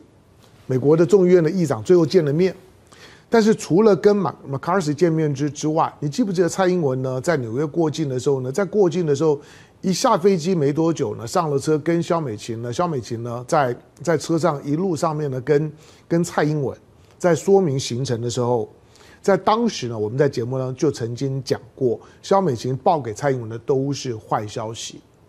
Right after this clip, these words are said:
就是美国对蔡英文的过境限制也非常多。其实蔡英文现在过境呢，在纽约也好，在，在，在这个L A也，也好，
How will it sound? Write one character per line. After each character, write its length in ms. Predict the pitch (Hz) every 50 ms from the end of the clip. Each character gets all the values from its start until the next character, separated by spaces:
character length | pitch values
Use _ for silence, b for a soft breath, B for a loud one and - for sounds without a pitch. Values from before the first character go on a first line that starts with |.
| _ _ _
就 140 | - 165
是 100 | 147 151
美 180 | 139 120 117 117
国 180 | 113 131 160 170
对 120 | 233 226
蔡 220 | - - - 196
英 100 | 190 180
文 120 | 156 143 139
的 60 | 143
过 220 | 139 - 175 160
境 160 | 147 135 143 135
限 300 | 123 - 196 170 139 139
制 220 | - - 139 123
也 180 | 113 113 - - _
非 120 | - 143
常 220 | 135 131 110 110 113
多。 260 | 127 135 139 - - - - B B B B B B B B B
其 140 | - - 208
实 140 | 196 240 220
蔡 200 | - 262 247 220
英 80 | 214
文 120 | 208 170 160
现 120 | - 196
在 80 | 185 175
过 300 | - - - 190 175 165
境 180 | 143 170 160
呢， 120 | 143 135 131
在 160 | 185 180 165
纽 240 | 147 127 110 107 120
约 180 | 147 156 147
也 140 | 123 113 127
好， 240 | 120 113 113 101 107
在， 280 | - 156 156 139 127 120 b b b b b b b b _
在， 500 | - 180 165 156 147 139 123 120 117 - -
在 220 | - 170 160 151 143
这 140 | 123 143
个 100 | 131 127
L 320 | 123 - 117 117 123 135 147
A 100 | 151 151
也， 180 | 147 131 113 -
也 180 | 104 104 113
好， 300 | 131 - - 117 104 -